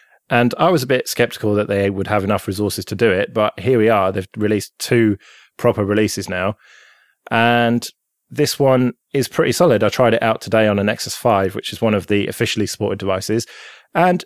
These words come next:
it works quite well. I mean, it's basically Ubuntu Touch. Th-, it's a little bit more polished than it was when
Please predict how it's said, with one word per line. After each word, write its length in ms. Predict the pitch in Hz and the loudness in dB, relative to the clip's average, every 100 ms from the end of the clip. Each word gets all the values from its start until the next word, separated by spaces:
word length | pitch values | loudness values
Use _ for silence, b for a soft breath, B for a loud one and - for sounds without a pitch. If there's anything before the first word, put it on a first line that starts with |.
| - | -6
it 180 | 180 | -6
works 440 | - 175 196 - - _ - | -2 0 0 -2 -10 _ -4
quite 260 | 165 165 | 0 2
well. 180 | 160 180 | 2 2
I 60 | 104 | 2
mean, 160 | 113 | 0
it's 180 | 117 - - _ | -2 -4 -16 _
basically 520 | 120 120 - - 107 | 0 0 -2 -4 0
Ubuntu 420 | 104 107 101 107 | 0 0 -2 -4
Touch. 440 | 98 127 113 - - | -2 -2 -2 -6 -10
Th-, 120 | 143 - | -8 -6
it's 160 | - | -4
a 40 | 185 | -4
little 260 | 220 240 | -2 -2
bit 160 | 214 120 | -2 -2
more 140 | 113 | -2
polished 320 | 101 104 95 | -2 -2 -2
than 120 | 107 104 | -4 -6
it 100 | - | -6
was 400 | 104 117 104 - | -2 0 0 0
when 360 | 101 98 107 | -2 -2 -6